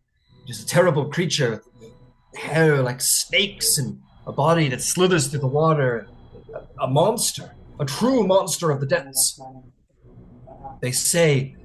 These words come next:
that those who have angered Poseidon will be attacked by the creature, and those who are not will be able to pass by without issue. I thought I had gained Poseidon's favor, but perhaps he is angered by my arrogance to come here.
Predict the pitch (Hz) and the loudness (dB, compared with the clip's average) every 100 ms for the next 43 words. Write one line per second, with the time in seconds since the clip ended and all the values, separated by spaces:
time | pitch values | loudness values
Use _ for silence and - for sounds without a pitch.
0 | - - 135 - - - - - 135 151 | -12 -8 -4 -2 -4 -6 -20 -10 2 4
1 | 156 135 - 139 - 120 147 135 - - | 6 4 2 -2 -2 0 2 2 -2 -6
2 | - 131 127 117 110 117 - - 151 - | 0 2 2 -2 -10 -10 -10 -4 -4 -4
3 | - 123 127 - 107 - 101 101 _ _ | -4 -4 -4 -6 -8 -8 -10 -12 _ _
4 | - 113 113 113 - 107 101 127 135 - | -12 -8 -6 -6 -8 -6 -4 -2 -2 -2
5 | - 196 185 - - 117 107 - 120 123 | -6 -6 -14 -16 -10 -8 -8 -8 -6 -6
6 | 113 - - 127 131 - - - - - | -6 -10 -12 -8 -6 -4 -6 -8 -16 -10
7 | 120 127 127 120 127 123 135 - 98 - | -4 0 0 0 -2 0 -2 -2 -8 -12
8 | - - - - - - - - - - | -20 -20 -20 -20 -20 -20 -20 -20 -20 -20
9 | - - - - - - 135 131 123 117 | -20 -20 -20 -20 -18 -8 -4 -2 -2 -4
10 | 104 - - - 147 147 131 131 143 139 | -6 -12 -20 -2 0 2 0 -2 0 0
11 | 131 113 - - 180 139 120 131 - 117 | -2 -6 -8 0 0 2 -2 -4 -10 -12
12 | 131 135 - - 117 120 139 127 127 107 | -6 -4 -4 -6 -4 -2 -2 -2 -4 -2
13 | 120 120 117 147 151 139 - - - 160 | -2 -2 0 2 0 -2 -8 -8 -6 -4
14 | 160 131 110 - - - | -4 -4 -4 -6 -18 -20